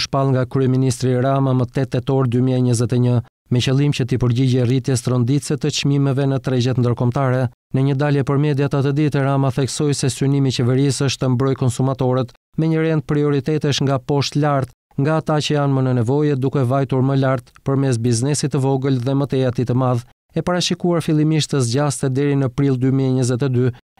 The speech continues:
gjendja e emergjencës në furnizimin me energji u shty më pas deri në tridhjetë qershor të këtij viti dhe tani deri më tridhjetë e një dhjetor dy mijë e njëzet e tre. Prej disa muajsh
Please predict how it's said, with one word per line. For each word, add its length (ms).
gjendja 320
e 60
emergjencës 580
në 160
furnizimin 640
me 140
energji 420
u 80
shty 240
më 140
pas 220
deri 220
në 200
tridhjetë 340
qershor 380
të 140
këtij 200
viti 300
dhe 120
tani 240
deri 320
më 160
tridhjetë 400
e 80
një 140
dhjetor 340
dy 160
mijë 140
e 40
njëzet 300
e 80
tre. 140
Prej 220
disa 180
muajsh 380